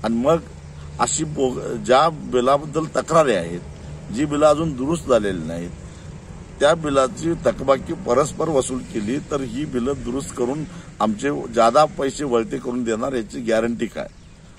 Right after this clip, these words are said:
दुसरा मुद्दा, हे महावितरण कंपनीचे अधिकारी इतके निर्डावलेले आहेत. स्वतः महाराष्ट्र सरकारनं चार पाच वर्षापूर्वी, अ, महाराष्ट्रातल्या सगळ्या ग्रामपंचायतीचे पाणी पुरवठ्याचे आणि, अ, street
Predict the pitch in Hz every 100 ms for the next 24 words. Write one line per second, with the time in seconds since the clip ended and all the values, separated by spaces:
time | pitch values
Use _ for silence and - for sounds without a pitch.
0 | - - 110 120 147 156 135 156 165 -
1 | 135 147 127 131 139 143 160 147 135 139
2 | 143 151 151 - - 110 127 139 147 127
3 | - 143 123 113 143 160 135 104 92 120
4 | - - - - - 135 - 160 165 160
5 | 131 117 131 - 143 135 120 151 151 165
6 | - 120 107 139 131 120 - 131 127 120
7 | 110 110 98 - - - - - - -
8 | 107 110 110 104 123 147 - 139 - 151
9 | - 110 139 120 120 127 131 120 131 123
10 | 123 143 107 107 127 139 123 123 127 120
11 | 143 139 156 170 - - - - - 104
12 | 104 107 - 143